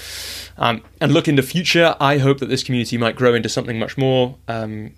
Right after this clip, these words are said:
as I might have said already, um, I don't know what it'll, it'll come to be, but I'm excited by the idea of bringing together some, some wonderful coaches that I already know well and some that I don't, and, and seeing where we all get to.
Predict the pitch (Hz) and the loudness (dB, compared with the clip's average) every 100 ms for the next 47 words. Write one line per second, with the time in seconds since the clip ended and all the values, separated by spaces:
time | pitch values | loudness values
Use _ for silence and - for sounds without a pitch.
0 | - 120 110 117 - 113 110 113 113 107 | -16 -10 -4 -4 -2 -2 0 0 -2 -6
1 | - 113 104 - _ - _ - - - | -8 -10 -10 -16 _ -20 _ -20 -20 -20
2 | _ _ 120 127 123 123 120 120 113 110 | _ _ 0 2 4 4 4 2 2 0
3 | 113 - - 113 113 113 110 - 151 143 | -4 -8 -4 -2 -4 -6 -8 -2 2 4
4 | 139 135 131 - - 117 127 113 107 113 | 4 2 0 -4 -4 -4 -2 -4 -2 -4
5 | 101 95 110 107 98 - - - - - | -4 -4 -2 -2 -6 -12 -20 -20 -10 -4
6 | 113 107 117 107 107 - 107 104 - - | -2 -2 -2 -2 -2 -4 -6 -8 -12 -10
7 | 104 113 107 120 113 110 139 - 107 110 | -4 -4 -2 -4 -4 -4 -6 -6 -2 -2
8 | 104 104 104 107 139 127 117 107 - 110 | -2 -4 -2 2 4 4 2 -2 -4 -2
9 | 107 104 117 107 - 101 101 - 101 101 | -4 -2 -4 -4 -8 -12 -14 -16 -16 -14
10 | - 110 107 104 101 107 110 - 117 - | -10 -8 -8 -8 -8 -8 -6 -8 -10 -14
11 | - - | -14 -14